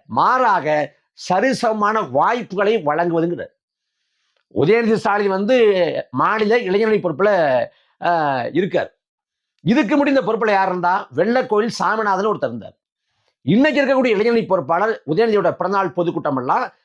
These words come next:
தமிழ்நாடு முழுக்க நடத்தப்படுது. வெள்ளக்கோயில் சாமிநாதன் இதே பொறுப்புல இருந்தப்ப அவரோட பிறந்தநாள் பொதுக்கூட்டம் எங்கேயாவது நடத்தப்பட்டது உண்டா? இல்லை.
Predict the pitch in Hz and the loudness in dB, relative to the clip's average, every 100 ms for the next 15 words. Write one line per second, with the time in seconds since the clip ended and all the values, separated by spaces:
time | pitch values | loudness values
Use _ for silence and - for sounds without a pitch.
0 | _ - 190 254 277 277 277 214 220 240 | _ -4 0 0 2 2 2 -2 -2 -2
1 | 185 143 117 101 - _ _ _ _ _ | -2 -6 -10 -16 -20 _ _ _ _ _
2 | 156 233 294 294 285 - 190 247 262 240 | 0 2 2 2 0 0 -2 0 0 0
3 | 226 190 240 202 180 170 143 123 113 120 | 0 2 0 0 -2 0 -2 -2 -2 0
4 | 139 131 - _ - 147 196 262 240 185 | 0 -2 -10 _ -4 -2 2 2 2 -2
5 | - 220 254 262 185 202 196 185 185 226 | -2 -2 0 0 0 0 0 -2 -2 0
6 | 175 180 202 202 160 165 147 131 131 107 | 2 2 0 0 -2 -4 -6 -4 -6 -4
7 | 110 117 - 131 131 123 135 90 | -4 -4 -8 -4 -2 0 -2 -6